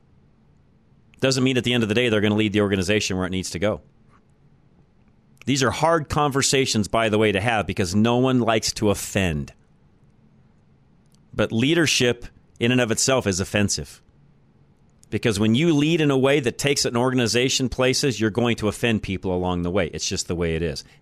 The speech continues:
Jesus Christ himself was a perfect example of that. Did he offend people? Absolutely he did. To the point they crucified him over it. Did he offend? Nonstop.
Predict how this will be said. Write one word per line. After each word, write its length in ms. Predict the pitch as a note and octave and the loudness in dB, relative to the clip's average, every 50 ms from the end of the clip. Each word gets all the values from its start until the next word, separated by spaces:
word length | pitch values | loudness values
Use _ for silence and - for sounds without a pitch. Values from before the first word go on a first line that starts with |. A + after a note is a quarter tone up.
| - | -10
Jesus 560 | E2+ E2+ G2+ A#2 C3 B2 C#3 D3 C#3 - - - _ _ _ _ - | -6 -2 -2 0 0 0 0 0 0 -2 -4 -8 _ _ _ _ -8
Christ 520 | - - B2 A#2+ A#2+ A#2+ - - - - - _ _ _ | -4 -2 0 0 0 0 -2 -4 -6 -8 -16 _ _ _
himself 840 | - G#2+ G#2 G#2 G2 - - - C3 A2+ F#2+ D#2+ - - - - - _ _ _ _ _ _ _ _ _ | -4 -2 -2 0 0 0 0 0 0 0 0 -2 -4 -8 -16 -20 -20 _ _ _ _ _ _ _ _ _
was 160 | - G2+ F#2 | -4 -4 -2
a 60 | G2 F#2 | -2 -4
perfect 400 | - - A2 G2 - G#2+ F#2 - | -2 -2 -2 -2 0 -2 -4 -4
example 480 | G#2+ F2 F2 G2 F2+ E2 - D#2+ D2+ | -4 -4 -2 -2 -2 -4 -4 -6 -10
of 80 | D2 C#2 | -10 -10
that. 220 | D#2+ C2+ C2+ - _ _ _ _ _ _ - - _ - | -10 -12 -12 -14 _ _ _ _ _ _ -20 -20 _ -8
Did 140 | - G2 G2 | -4 -2 0
he 120 | C#3+ F3 | 0 0
offend 380 | D3 - - C3+ C3+ D3+ C#3 - | 0 0 -2 -2 0 0 -2 -2
people? 400 | - D3+ C#3 - C#3+ E3 D3+ - _ _ - | -2 -4 -2 -2 -2 -4 -4 -8 _ _ -4
Absolutely 800 | G2 G#2 A2 A2 G2+ - - - C3 A#2 G#2+ G#2+ G#2 - E2 E2 | -2 -2 -2 -2 -2 -2 -2 0 0 0 0 0 -2 -2 -4 -6
he 160 | D2 E2+ E2 | -6 -6 -8
did. 220 | C#2 D2+ C#2 B1+ - _ _ _ _ _ _ _ _ _ _ - | -8 -8 -10 -10 -12 _ _ _ _ _ _ _ _ _ _ -8
To 60 | G#2+ | -4
the 100 | G#2 G2+ | -4 -4
point 280 | - - C#3 C#3+ C#3+ | -2 -2 -2 -2 0
they 120 | C#3 A#2+ A2 | 0 -2 -4
crucified 600 | - - C3 B2 - - G#2 - - F2+ F2 F2 | -2 -2 -2 -2 -2 -4 -4 -4 -2 -2 -2 -2
him 140 | E2+ E2 E2 | -2 -4 -6
over 240 | D#2+ D2 - D2 | -6 -8 -10 -14
it. 80 | - - _ _ _ _ _ _ _ _ _ _ _ _ _ _ _ _ _ _ _ _ _ _ _ _ _ _ _ _ _ _ - | -16 -16 _ _ _ _ _ _ _ _ _ _ _ _ _ _ _ _ _ _ _ _ _ _ _ _ _ _ _ _ _ _ -4
Did 140 | - G2 A2+ | -2 0 2
he 120 | C#3 E3 | 2 2
offend? 460 | D#3 - - - C#3 D3+ E3 E3 C#3+ - _ _ _ _ _ _ _ _ _ _ _ _ _ _ _ _ _ | 2 0 0 0 0 2 0 0 -2 -6 _ _ _ _ _ _ _ _ _ _ _ _ _ _ _ _ _
Nonstop. 680 | - G2+ A2 A#2 B2 B2 A2+ - - G#2 F2 C#2 - | -4 0 2 2 2 2 0 0 -2 -2 -2 -4 -6